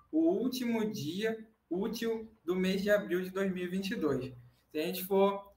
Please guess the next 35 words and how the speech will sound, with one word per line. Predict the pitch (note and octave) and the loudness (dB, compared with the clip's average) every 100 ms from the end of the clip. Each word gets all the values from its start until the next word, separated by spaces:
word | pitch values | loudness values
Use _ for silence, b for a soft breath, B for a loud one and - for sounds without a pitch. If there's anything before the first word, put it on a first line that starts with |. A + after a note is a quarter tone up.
| - | -10
observar | D#3 - E3+ D#3+ D#3+ | -8 -4 -2 2 4
aí, | D#3+ | 4
principalmente, | D#3+ E3 - D#3+ D3+ D#3 - - _ _ _ _ _ _ - | 2 -4 -2 -2 0 -2 -6 -16 _ _ _ _ _ _ -16
nós | D#3 D3+ D3 | -4 -2 0
contadores | - C#3+ C#3+ C#3 C#3 C#3 | 0 0 2 2 2 0
que | C#3 | -4
estamos, | C3 C3+ C3+ C3+ C3 - B B - | -4 0 0 0 -2 -6 B B -2
é, | A#2+ | 0
nesse | B2+ B2+ | 2 0
período | C3+ C3 C3 C3 | 0 2 2 4
aí | C3 C3 | 6 4
de | C3 B2+ B2 | 2 0 0
declaração | A#2+ B2+ B2+ B2 B2 B2 | 0 0 4 4 4 -2
de | B2 | -2
imposto | B2 B2+ B2+ B2 | -2 -2 -2 -2
de | C#3 | -2
renda, | C#3 D#3+ F3+ | -2 -2 -2
nós | E3 D#3+ | -2 0
sabemos | E3 D#3 D3 D3+ | 0 0 -2 -4
de | D#3+ | -6
cor | D#3 B2+ D3+ - B B B B - | -4 0 2 0 B B B B -2
que | E3 | 4
o | F3 E3+ E3 D#3+ D#3+ - | 4 6 4 2 0 -4
último | D3+ F3+ G3 F#3 | -2 0 2 2
dia | E3 E3 | 4 6
útil | D3 D3 - - _ - _ _ _ _ _ | 6 4 -2 -18 _ -20 _ _ _ _ _
de | C3+ C3 C#3 C#3+ C#3 C3+ A#2+ A#2+ | -10 -4 -2 0 2 4 2 6
abril | C3+ C3 C3+ | 6 6 4
de | C3 | 4
dois | C#3+ | 0
mil | C3+ | -2
e | |
vinte | C#3 D3 E3+ | -4 -4 -2
e | |
dois | D#3+ E3+ F#3+ | 4 4 2